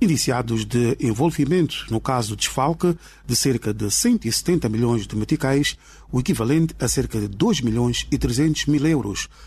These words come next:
do Fundo de Desenvolvimento Agrário. Outros dois réus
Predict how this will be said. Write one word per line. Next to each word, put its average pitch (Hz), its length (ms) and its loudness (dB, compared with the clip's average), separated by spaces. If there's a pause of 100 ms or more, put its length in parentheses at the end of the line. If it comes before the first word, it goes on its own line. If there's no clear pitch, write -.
(140)
do 123 120 0
Fundo 190 360 2
de 143 280 2
Desenvolvimento 110 760 -2
Agrário. 104 460 -2 (640)
Outros 127 340 0
dois 147 240 0
réus 147 440 0